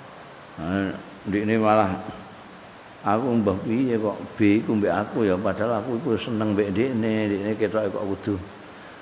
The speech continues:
anu ambek aku ae. Aku ku salahku apa?" Engko ning gone aku ya ngomong neh, "B iku jane ambek kowe iku wis masyaallah." Oh ya.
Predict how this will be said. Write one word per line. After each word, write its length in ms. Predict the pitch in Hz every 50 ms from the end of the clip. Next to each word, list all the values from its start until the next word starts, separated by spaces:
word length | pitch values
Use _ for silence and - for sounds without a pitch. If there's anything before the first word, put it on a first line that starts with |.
| - - - 107
anu 260 | 104 104 104 104 104
ambek 240 | 98 95 98 107 90
aku 400 | 90 95 95 95 98 101 95 92
ae. 400 | 90 95 95 101 98 92 92 92 90 82 76 - - - - - - - - - - - - - - - - - - - - - - - - - 92 90
Aku 100 | 95 113 113 113
ku 60 | 113 107
salahku 480 | 98 107 98 101 101 95 92 - 123 110
apa?" 480 | 104 101 101 104 101 - - 101 95 95 98 101 98 95 95 95 95 95 92 69 64 60 - - - - - - - - - - - - - - - - - - - - - - - - - - - - - - - - - - - - - - 113
Engko 160 | 127 190 208
ning 160 | 175 165 147
gone 240 | 139 143 143 151 147 147 -
aku 480 | 160 170 202 233 233 - - - 160 143
ya 80 | 135 123
ngomong 320 | 120 120 120 120 123 123
neh, 160 | 117 110 104 101 - - - - - - - -
"B 160 | 123 123 131
iku 160 | 160 165 110 95 -
jane 480 | 127 117 113 107 110 123 135 127 120 127 - - - - - - -
ambek 320 | 127 110 107 117 123 127 131
kowe 160 | 123 123 127
iku 480 | 127 131 143 143 127 117 113 113 107
wis 60 | 101 - - - -
masyaallah." 1120 | - - 85 87 87 - 117 101 95 95 101 101 110 110 113 110 107 101 95 92 95 - - - 151 - 156
Oh 80 | 151 131
ya. 240 | 120 110 98 92